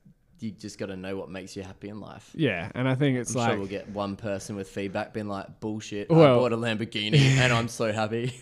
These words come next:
Speaker 1: <laughs>
Speaker 2: Yeah, I'd be like, "Fair play." That's,
Speaker 1: Yeah.
Speaker 2: and it's probably, you know.
Speaker 1: I'd be like, "Sick, can you take me for a ride?"
Speaker 2: <laughs> Um, but yeah, I was gonna say, it's like, you know, obviously, like, that's our standpoint. Like, it's a little bit, it's gonna be different for everyone.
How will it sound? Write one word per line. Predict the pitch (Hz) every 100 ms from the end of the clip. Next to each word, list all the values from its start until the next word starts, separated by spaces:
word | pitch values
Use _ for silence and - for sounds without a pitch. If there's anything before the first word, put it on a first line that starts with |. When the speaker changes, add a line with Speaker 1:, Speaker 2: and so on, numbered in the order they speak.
| -
Speaker 1:
<laughs> | - 180 170 - -
Speaker 2:
Yeah, | 120 95
I'd | 107
be |
like, | 110 -
"Fair | - 110 110
play." | 110 110
That's, | 117 127 -
Speaker 1:
Yeah. | - 120
Speaker 2:
and | 113
it's | 123 -
probably, | - 135 117 117 - -
you | 131
know. | 113
Speaker 1:
I'd | 127
be |
like, | 127 -
"Sick, | - 147 -
can | -
you | 107
take | - 123
me | 127
for | -
a | 123
ride?" | 120 147 165
Speaker 2:
<laughs> | 151 143 - 170 - 165 - - - - -
Um, | 120 120 120 127 - -
but | 143
yeah, | 135 104
I |
was | 120
gonna | 127 113
say, | 127 104 98
it's | -
like, | 113 104 - - - -
you | 123 95
know, | 87
obviously, | 104 98 110
like, | 101 95 98
that's | 95 -
our | 92 82
standpoint. | 98 95 107 95
Like, | 98 104
it's | -
a | 104
little | 107 110
bit, | 104 - - -
it's | 110 -
gonna | 110
be | 104
different | 101 98 104 90
for |
everyone. | 98 101 107 185